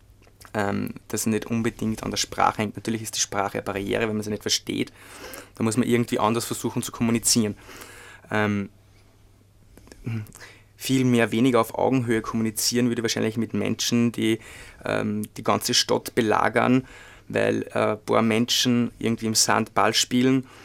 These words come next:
und somit die ganze Stadt belegen, ähm, in einem High Society Event, äh, am Wörthersee. Ähm, da würde ich eher von mir behaupten, dass ich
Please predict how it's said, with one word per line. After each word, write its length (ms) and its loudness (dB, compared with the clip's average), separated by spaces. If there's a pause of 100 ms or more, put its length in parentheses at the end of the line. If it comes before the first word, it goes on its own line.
(300)
und 280 0
somit 380 -2
die 80 -10
ganze 340 0
Stadt 300 -2
belegen, 560 2 (760)
ähm, 480 2 (260)
in 160 0
einem 320 0
High 260 2
Society 680 2
Event, 480 0
äh, 60 -4
am 320 -2
Wörthersee. 560 0 (640)
Ähm, 300 -2 (500)
da 80 2
würde 200 6
ich 140 4
eher 200 8
von 240 0
mir 440 6 (600)
behaupten, 640 0
dass 180 -4
ich 160 -4